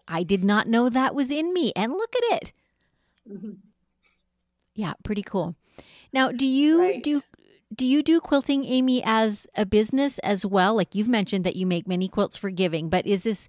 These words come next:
Speaker 1: like, do you quilt for other people or as a,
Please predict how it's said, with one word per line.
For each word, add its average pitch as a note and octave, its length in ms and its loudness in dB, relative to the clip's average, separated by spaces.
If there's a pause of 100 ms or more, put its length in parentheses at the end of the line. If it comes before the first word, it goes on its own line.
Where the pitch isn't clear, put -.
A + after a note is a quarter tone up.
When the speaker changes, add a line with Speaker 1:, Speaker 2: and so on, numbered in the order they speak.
(140)
Speaker 1:
like, G3+ 140 -6
do G#3+ 80 -2
you G#3+ 120 2
quilt - 360 -2
for - 380 -4
other G3 260 2
people C#4+ 640 -2
or F#3+ 180 -2
as F#3 180 -2
a, F#3 180 0